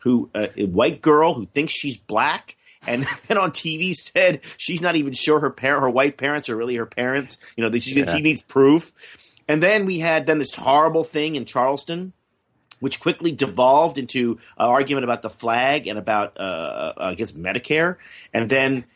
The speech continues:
Speaker 1: and then we have, then yesterday or two days ago, uh, uh, Barack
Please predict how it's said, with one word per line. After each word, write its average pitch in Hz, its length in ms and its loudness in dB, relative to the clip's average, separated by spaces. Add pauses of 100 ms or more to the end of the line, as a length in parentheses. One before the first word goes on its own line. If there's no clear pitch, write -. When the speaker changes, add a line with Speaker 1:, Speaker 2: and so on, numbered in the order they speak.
(100)
Speaker 1:
and 113 140 -8
then 175 140 2
we 220 100 2
have, 156 240 0
then 151 160 -2
yesterday 151 500 -2
or 110 60 -4
two 156 140 -10
days 127 180 -2
ago, 95 300 -6 (340)
uh, 101 280 0 (100)
uh, 95 180 -4
Barack 120 480 2